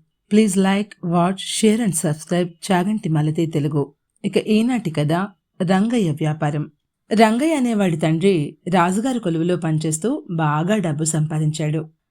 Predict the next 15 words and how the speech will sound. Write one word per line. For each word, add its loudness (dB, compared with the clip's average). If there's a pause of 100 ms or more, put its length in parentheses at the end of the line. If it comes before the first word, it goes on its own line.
(200)
అతడి -4
కొడుకును 0
కూడా 0 (100)
కొలువులో 0
చేరమంటే -2 (280)
వాడు 0
కాదని 0
వ్యాపారం 0
చేస్తానంటాడు. -4 (300)
వ్యాపారానికి 2
వారసత్వం 0
కావాలి. -2 (260)
మన 2
ఇంట్లో 0 (120)
వ్యాపారం 0